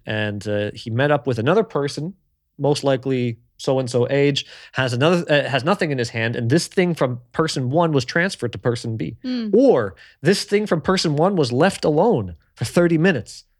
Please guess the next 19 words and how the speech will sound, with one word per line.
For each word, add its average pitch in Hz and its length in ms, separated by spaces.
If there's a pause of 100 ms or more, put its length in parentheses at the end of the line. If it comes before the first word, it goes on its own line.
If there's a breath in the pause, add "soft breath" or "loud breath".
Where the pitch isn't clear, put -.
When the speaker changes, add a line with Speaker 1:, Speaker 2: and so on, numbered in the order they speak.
(180)
Speaker 1:
on 151 140
a 143 60
table, 170 440
and 131 140
then 139 100
person 156 360
B 131 140
picked 123 240
it 120 80
up, - 280 (320 soft breath)
right? 147 200
Like, 139 200
these 240 220
kind 170 260
of 120 100
things, 143 400
the 156 100
software 123 680 (180)
finds. 143 480